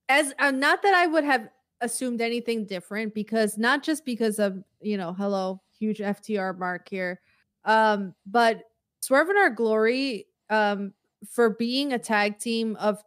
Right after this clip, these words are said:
two singles guys that were, you know, put together as a tag team, they just have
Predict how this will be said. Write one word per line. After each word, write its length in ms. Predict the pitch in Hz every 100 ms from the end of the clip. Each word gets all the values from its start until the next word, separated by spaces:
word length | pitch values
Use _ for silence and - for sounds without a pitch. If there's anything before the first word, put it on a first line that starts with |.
| _
two 220 | - 233
singles 500 | 220 208 208 208 214
guys 380 | 208 214 208 202
that 180 | 202 190
were, 360 | 190 190 190 - _ _ _ _
you 140 | - 226
know, 140 | 214
put 240 | 214 233 226
together 460 | 220 214 202 202
as 180 | 196 190
a 80 | 196
tag 360 | - 196 196
team, 320 | - 214 208 208 _ _ _ _ _
they 280 | 190 226 311 494 480
just 360 | 453 311 - 220
have 320 | 220 233